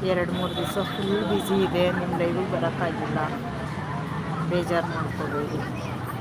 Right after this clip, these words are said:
Nice day to you. Thank you, thank you. ಕುಡಿ ಅಲ್ವಾ ನೀವೂನು? ಓಕೆ, ಒಳ್ಳೇದು ಬಿಡಿ. ಬಿಸಿ ನೀರು ಕುಡಿಲ್ವಾ ನೀವು? ನೋಡಿ, ಕೇಟೋಸ್ ಅವರೇ, ಅವರು ಕುಡಿಯಲ್ಲ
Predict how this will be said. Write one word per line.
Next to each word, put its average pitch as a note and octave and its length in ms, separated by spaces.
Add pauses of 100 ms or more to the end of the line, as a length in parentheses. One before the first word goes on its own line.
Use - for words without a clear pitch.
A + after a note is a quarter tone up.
(200)
Nice F#3+ 680
day F3+ 120
to F#4 200
you. F3 220
Thank F3 300 (100)
you, - 160
thank A#3+ 220
you. - 200 (920)
ಕುಡಿ D#4+ 280
ಅಲ್ವಾ G3+ 280
ನೀವೂನು? F#3+ 580 (280)
ಓಕೆ, F#3 200 (120)
ಒಳ್ಳೇದು F3+ 400
ಬಿಡಿ. E3+ 320 (2250)
ಬಿಸಿ - 300
ನೀರು G#3 260
ಕುಡಿಲ್ವಾ A3 560
ನೀವು? G3 440 (1000)
ನೋಡಿ, G#3 220
ಕೇಟೋಸ್ F#3+ 580
ಅವರೇ, E3+ 260 (840)
ಅವರು G#3 360
ಕುಡಿಯಲ್ಲ F3 380